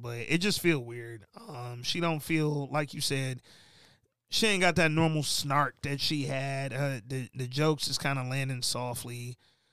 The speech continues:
Um, Kelly was good this episode. It was a couple times they tried to Kevin Hart her and, like, overdo the funny.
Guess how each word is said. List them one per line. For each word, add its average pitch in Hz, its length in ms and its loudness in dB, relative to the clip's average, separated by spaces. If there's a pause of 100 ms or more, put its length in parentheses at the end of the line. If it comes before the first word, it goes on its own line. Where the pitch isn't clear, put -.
(160)
Um, 120 680 -6 (1500)
Kelly 233 280 6
was 202 180 4
good 175 240 4
this 165 160 0
episode. 160 800 2 (800)
It 170 60 2
was 165 100 6
a 151 60 2
couple 180 260 6
times 165 320 4
they 151 120 0
tried 147 280 2
to 123 80 -8
Kevin 143 320 0
Hart 143 240 2
her 139 140 -2
and, 123 120 -8
like, 120 240 -10
overdo 139 560 -2
the 143 120 2
funny. 151 480 0